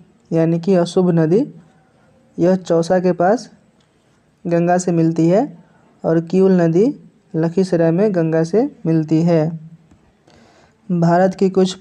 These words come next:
प्रमुख नदियों को हम लोग मैप पे देख लेते हैं। तो ये है सिंधु नदी,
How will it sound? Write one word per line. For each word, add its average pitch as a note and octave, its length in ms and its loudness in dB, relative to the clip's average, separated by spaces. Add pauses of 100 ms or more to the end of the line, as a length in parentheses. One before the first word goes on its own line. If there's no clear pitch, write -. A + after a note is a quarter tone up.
(280)
प्रमुख F#3 340 2
नदियों F3 380 2
को F#3 200 0
हम F3+ 200 -2
लोग G3+ 300 0 (200)
मैप E3+ 240 0
पे F3+ 100 0
देख E3+ 200 0
लेते E3 280 0
हैं। G3+ 180 0 (840)
तो F3 100 -4
ये E3+ 140 2
है F#3 140 2
सिंधु F3+ 360 0
नदी, F3 320 0